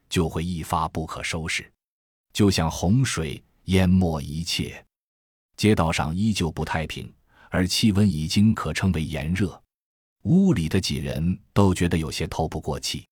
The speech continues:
原来屋里的一丝丝凉意也随着变异丧尸的死去而消失。二姐吸收了那只丧尸的能量源精华，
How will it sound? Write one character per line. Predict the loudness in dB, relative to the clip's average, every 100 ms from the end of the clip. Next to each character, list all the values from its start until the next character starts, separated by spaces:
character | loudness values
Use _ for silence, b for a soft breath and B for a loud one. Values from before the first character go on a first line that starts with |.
| 0
原 | 4 4
来 | 4
屋 | 2 2 2
里 | 0
的 | 0
一 | 0 0
丝 | -2 -2
丝 | -2 0
凉 | 0 0 0
意 | 0 -4 _
也 | -2 0
随 | 0 0
着 | 0 2
变 | 4 4
异 | 2 -2
丧 | 0 0 0
尸 | -2 -2
的 | -2
死 | -6 -8 -8 -8
去 | -4 -4
而 | -4
消 | -8 -6 -6
失。 | -6 -6 -8 -14 _ _ _ _ _
二 | 0 0 2
姐 | -2 -4 -6
吸 | -6 0 0
收 | 2 2
了 | 2
那 | 0 -2
只 | -2 -2
丧 | -2 -2 -2 -2
尸 | -2
的 | -2 -2
能 | 0 2
量 | 2 0
源 | -4
精 | -2 0 0
华， | -2 -8 -10